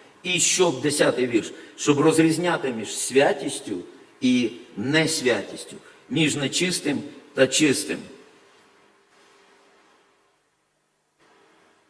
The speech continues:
Об'явлення, п'ятий розділ, сьомий вірш. Ще глянемо.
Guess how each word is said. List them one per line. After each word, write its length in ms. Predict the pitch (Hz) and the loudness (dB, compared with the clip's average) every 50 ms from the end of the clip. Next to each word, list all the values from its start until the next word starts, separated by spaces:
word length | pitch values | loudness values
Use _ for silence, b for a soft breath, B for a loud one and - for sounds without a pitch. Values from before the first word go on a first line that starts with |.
| _ _ _ _ | _ _ _ _
Об'явлення, 580 | - 147 135 147 180 180 175 165 165 156 156 147 | -8 -6 0 2 4 4 6 6 4 2 2 0
п'ятий 320 | - 160 151 147 151 156 | 2 2 2 4 4 2
розділ, 380 | 156 151 156 139 - 143 - - | 2 2 2 0 0 -2 -2 -2
сьомий 340 | - - 131 131 135 135 131 | 0 0 0 0 0 -2 -2
вірш. 400 | 127 107 92 - - - - - - - - - - _ _ _ _ _ _ _ _ _ _ _ _ _ _ _ _ _ _ _ _ _ _ _ _ _ - | -2 -2 -2 -4 -6 -8 -10 -12 -18 -20 -20 -20 -20 _ _ _ _ _ _ _ _ _ _ _ _ _ _ _ _ _ _ _ _ _ _ _ _ _ -10
Ще 220 | - - 127 123 | -2 0 0 2
глянемо. 440 | 101 107 101 95 92 90 85 85 | 2 0 -4 -4 -6 -10 -14 -16